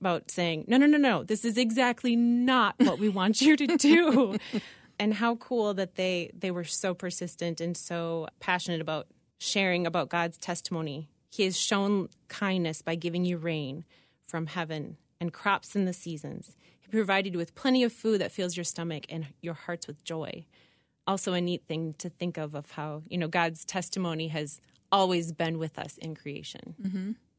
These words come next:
Speaker 2: Yeah, and how they're taking the, everybody's view on them and trying to turn them
Speaker 1: Mm-hmm.
Speaker 2: back to see the Lord. But even as they were saying that, that they could scarcely restrain the
Speaker 1: Yeah.
Speaker 2: people from sacrificing to them.
Speaker 1: Yeah.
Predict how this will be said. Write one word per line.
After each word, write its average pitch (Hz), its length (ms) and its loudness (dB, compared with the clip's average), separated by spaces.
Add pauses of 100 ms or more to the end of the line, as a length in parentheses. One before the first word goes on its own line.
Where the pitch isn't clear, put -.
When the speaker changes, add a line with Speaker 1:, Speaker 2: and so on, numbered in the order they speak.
(460)
Speaker 2:
Yeah, 196 200 -2
and 196 140 -4
how 196 140 -4
they're 185 220 -2
taking 190 600 -6 (500)
the, 175 340 -6 (480)
everybody's 190 640 -4
view 190 440 -4
on 170 260 -6
them 170 500 -4
and 180 120 -8
trying 175 220 -8
to 160 80 -10
turn 170 320 -10
them 160 220 -8
Speaker 1:
Mm-hmm. 160 40 -16 (100)
Speaker 2:
back 160 400 -10
to 196 100 -12
see 196 160 -8
the 180 100 -8
Lord. 170 320 -6 (260)
But 208 100 0
even 233 240 2
as 196 200 0
they 202 120 0
were 196 120 0
saying 226 300 0
that, 165 260 -6 (280)
that 202 120 -8
they 202 80 0
could 185 200 -6
scarcely 190 520 -2
restrain 180 340 -4
the 233 80 6
Speaker 1:
Yeah. 196 100 0
Speaker 2:
people 170 240 -4
from 175 160 -8
sacrificing 165 760 -6
to 156 100 -12
them. 151 320 -12
Speaker 1:
Yeah. 180 200 -8